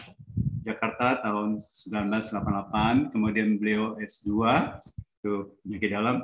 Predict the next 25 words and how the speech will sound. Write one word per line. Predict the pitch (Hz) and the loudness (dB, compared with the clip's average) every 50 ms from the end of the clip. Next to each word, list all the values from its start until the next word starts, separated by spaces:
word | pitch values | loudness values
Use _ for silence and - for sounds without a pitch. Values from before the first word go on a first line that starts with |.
| - - - 101 | -6 -10 -14 -8
di | 95 95 98 95 95 95 95 98 | -4 -2 -2 -2 -2 -4 -6 -6
F | 110 101 92 - - _ | -8 -8 -8 -10 -14 _
K | - 101 98 101 - | -6 -4 -4 -4 -4
U | 110 | -4
I | 107 101 | -4 -2
juga, | 95 104 98 107 127 185 78 - - - - - - _ _ - _ - - _ _ _ | -2 -2 0 0 0 0 -2 -4 -10 -14 -18 -18 -18 _ _ -20 _ -20 -20 _ _ _
itu | - 98 95 - 101 - - | -12 -10 -8 -8 -10 -8 -6
tahun | 107 101 101 98 101 101 98 98 98 95 92 98 104 - - _ _ _ _ _ - | -4 -4 -4 -4 -4 -4 -4 -4 -4 -4 -4 -4 -6 -8 -14 _ _ _ _ _ -16
sembilan | - - 101 95 92 98 98 95 95 98 95 95 92 92 | -8 -4 -4 -2 -2 -2 -2 -2 -4 -4 -4 -2 -2 -2
belas | 95 98 101 104 - - | -2 -2 -4 -4 -6 -8
sembilan | - 98 90 92 95 92 90 | -8 -6 -6 -4 -6 -6 -8
puluh | - | -8
sembilan, | - 101 95 95 98 101 104 117 135 160 185 - - - - _ _ _ _ _ _ | -6 -4 -4 -2 -2 -2 0 0 0 0 -2 -2 -6 -12 -20 _ _ _ _ _ _
kemudian, | - - 101 92 98 107 113 110 104 95 95 - - - - _ _ _ _ _ _ _ - - | -8 -6 -4 -2 0 2 4 4 2 2 -2 -8 -12 -20 -20 _ _ _ _ _ _ _ -16 -12
eh, | 104 98 101 98 98 95 95 | -10 -8 -6 -6 -6 -8 -10
sebagai | - - 95 101 92 95 98 98 - | -10 -8 -6 -4 -2 -2 -2 -2 -2
konsultan | 110 104 92 90 - 107 101 - - 110 110 107 104 107 107 - - _ _ _ - | -2 -4 -2 -2 -4 -4 -4 0 0 2 4 4 2 2 -2 -4 -12 _ _ _ -8
gastrohepatologi, | - 104 104 - - - 110 104 104 104 - - 107 92 - 104 101 104 101 98 117 127 143 170 - - - _ _ _ _ _ _ - | -6 -6 -6 -6 -6 -4 0 0 0 0 -2 -4 -6 -6 -4 -2 -2 -2 0 0 2 2 2 0 -2 -10 -18 _ _ _ _ _ _ -4
yaitu | - 104 98 - 107 101 | -2 -2 -2 0 -2 -2
di | 98 110 107 | 0 -2 -2
F | 110 - | -2 -4
K | - 101 101 | -6 -6 -4
U | 104 104 | -2 -2
I | 98 | -2
juga | 92 98 101 104 - | 0 0 -2 -2 -2